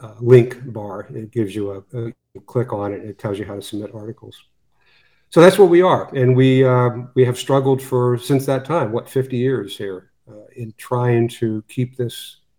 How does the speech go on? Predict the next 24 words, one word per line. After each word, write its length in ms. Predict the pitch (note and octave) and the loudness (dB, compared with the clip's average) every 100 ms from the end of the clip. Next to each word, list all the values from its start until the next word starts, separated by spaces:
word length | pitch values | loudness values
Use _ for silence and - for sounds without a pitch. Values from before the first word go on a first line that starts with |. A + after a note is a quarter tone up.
| _ | _
this 140 | - A2+ | -16 -14
conversation 680 | - A#2 A2 - A2 - G#2+ | -10 -10 -10 -10 -10 -10 -10
going. 260 | A#2+ G#2+ - _ | -8 -8 -12 _
One 100 | F3 | -2
of 80 | G#3 | 0
the 60 | C3 | -2
problems, 880 | - D#3 F3+ D3 A2+ G#2+ G2+ - - | -4 0 2 2 -2 -4 -12 -18 -20
uh, 180 | G#2 G2+ | -14 -12
with 300 | A2 A#2 - | -10 -10 -10
it, 160 | G2+ - _ _ _ | -12 -14 _ _ _
by 100 | D#3+ | 0
the 60 | F3 | 4
way, 220 | D#3 C3 | 6 4
uh, 220 | C3+ B2+ A#2 A#2+ _ _ _ _ _ - - _ B2 | 2 -2 -2 -8 _ _ _ _ _ -20 -20 _ -2
Breggin 400 | D3+ F3+ D#3 B2 | 2 4 4 4
was 180 | A#2+ | 2
one 180 | A2+ C3 | 2 2
of 220 | A2+ G2 - | 2 -4 -8
Thomas 400 | B2+ A#2+ A#2 - | -4 -2 -4 -6
Saz's, 840 | A#2+ A#2+ G#2+ A2 A2 G2 - - D4+ - _ _ | -6 -6 -8 -12 -14 -18 -20 -20 -20 -20 _ _
uh, 60 | A2 G2+ | -20 -20
proteges, 640 | _ A#2+ G#2+ G2+ F#2 G2+ - | _ -4 -4 -10 -14 -14 -14
and 100 | G#2 | -10
so 320 | - B2 A2+ | -4 -4 -4